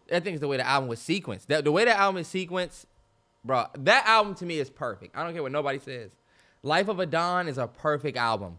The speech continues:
Like, he did not miss on that album. He didn't.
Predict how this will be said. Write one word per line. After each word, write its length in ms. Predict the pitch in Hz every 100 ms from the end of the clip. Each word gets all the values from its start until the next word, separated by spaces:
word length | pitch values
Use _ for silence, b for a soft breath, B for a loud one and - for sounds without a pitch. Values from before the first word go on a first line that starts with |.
| -
Like, 260 | 117 107 - _ _
he 180 | 143 175
did 200 | 156 156
not 260 | 156 147
miss 320 | 127 131 113
on 100 | 107
that 140 | 98 95
album. 300 | 98 95 82 _ _ -
He 80 |
didn't. 300 | 123 147 123